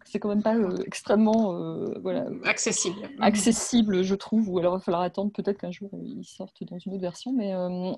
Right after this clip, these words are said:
Speaker 1: donc, euh, en fait, euh, moi, les hommes que j'ai étudiés sont des hommes, euh, justement, qui viennent de l'abolitionnisme, hein. J'ai, je vous ai parlé de ce groupe, euh, abolitionniste féministe, hein, tiré féministe, hein. Euh,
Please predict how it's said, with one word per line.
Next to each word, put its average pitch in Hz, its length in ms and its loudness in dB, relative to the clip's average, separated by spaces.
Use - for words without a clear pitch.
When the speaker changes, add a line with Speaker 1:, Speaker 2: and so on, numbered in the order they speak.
Speaker 1:
donc, 208 320 0
euh, 202 540 2
en 202 120 0
fait, 240 380 -4
euh, 196 500 0
moi, 226 180 4
les 226 200 2
hommes 254 140 4
que 240 140 -2
j'ai 226 160 0
étudiés 226 420 -2
sont 247 220 -4
des 220 240 -2
hommes, 226 240 0
euh, 196 640 -4
justement, 226 400 0
qui 226 160 -6
viennent 233 320 4
de 226 100 0
l'abolitionnisme, 214 920 2
hein. 202 100 -6
J'ai, 202 280 -8
je - 160 -12
vous 196 120 -6
ai 208 60 0
parlé 202 240 -2
de 226 60 -12
ce 220 100 -6
groupe, 220 380 -4
euh, 196 360 0
abolitionniste 202 640 0
féministe, 214 560 2
hein, 185 120 -14
tiré 208 240 -8
féministe, 220 560 -4
hein. 196 160 -8
Euh, 190 280 2